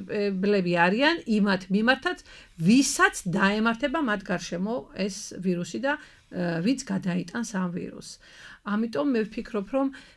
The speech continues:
ვფიქრობ ამას, რომ უნდა იყოს სავალდებულო ვაქცინაცია. ან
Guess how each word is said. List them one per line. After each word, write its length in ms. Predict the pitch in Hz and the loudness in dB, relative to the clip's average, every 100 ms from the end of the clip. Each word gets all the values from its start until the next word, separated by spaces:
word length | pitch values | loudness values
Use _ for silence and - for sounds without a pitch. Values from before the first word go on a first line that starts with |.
| - | -18
ვფიქრობ 520 | - 359 359 202 160 | 0 0 2 -2 -4
ამას, 320 | 180 - - | -6 -8 -8
რომ 120 | - 254 | -4 -2
უნდა 180 | 220 214 | 2 2
იყოს 240 | 208 269 | 0 -2
სავალდებულო 640 | - 185 175 165 160 - - | 0 0 0 -2 -6 -6 -6
ვაქცინაცია. 760 | 175 165 - 180 160 160 160 143 - - - | -6 -6 -6 -4 -4 -4 -6 -6 -10 -4 6
ან 240 | 247 330 | 8 8